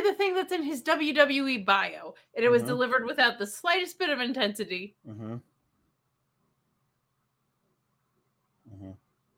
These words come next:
Speaker 1: What
Speaker 2: Mm-hmm.
Speaker 1: on earth is this doing
Speaker 2: Mm-hmm.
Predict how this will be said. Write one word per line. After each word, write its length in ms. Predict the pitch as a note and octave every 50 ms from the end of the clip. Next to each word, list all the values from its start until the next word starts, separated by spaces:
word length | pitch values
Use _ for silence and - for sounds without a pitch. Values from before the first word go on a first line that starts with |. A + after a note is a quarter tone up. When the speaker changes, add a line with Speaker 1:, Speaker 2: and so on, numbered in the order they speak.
| _ _ -
Speaker 1:
What 600 | G3+ G3 G#3 G#3+ B3 C4+ C#4+ C#4 D4 E4+ F#4+ F#4 - _ _ _ _ _ _ _ _ _ _ _ _ _ _ _ _ _ _ _ _ _ _ _ - G2+
Speaker 2:
Mm-hmm. 180 | G2+ F#2+ F#2+ G2+ G2 _ -
Speaker 1:
on 300 | A3+ A#3 B3 C4 C4+ B3+ -
earth 320 | C#4+ C#4 A#3+ A3 G#3 - _ _ _ _ _ _ _ _ _ _ _ _ _ _ _ _ _ _ _ _ _ _ _ _ _ _ _ -
is 240 | G#3+ A#3 A#3+ A#3+
this 320 | A#3+ F4 F#4 E4 - - -
doing 480 | - C#4 C#4+ C#4+ C#4 C4+ B3 A3+ A3+ A#3+
Speaker 2:
Mm-hmm. 200 | B3+ G#2+ G#2